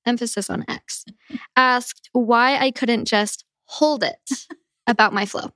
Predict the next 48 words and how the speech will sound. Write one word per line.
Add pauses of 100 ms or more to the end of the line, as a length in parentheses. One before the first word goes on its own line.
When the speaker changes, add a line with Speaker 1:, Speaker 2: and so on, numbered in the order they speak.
Speaker 1:
<laughs>
Speaker 2:
Yeah.
<laughs>
Wouldn't
that
be
so
awesome
if
you
could?
<laughs>
I
think
it
would
just
be
a
bunch
of
girls
just,
like,
holding
it
all
Speaker 1:
Yeah.
Speaker 2:
the
time,
like, (240)
<laughs>
single
Speaker 1:
Just,
Speaker 2:
mom.
Speaker 1:
like, (640)
the (680)
R
B
F,
like,
resting
hold
it
face
or
Speaker 2:
<laughs>
Speaker 1:
something.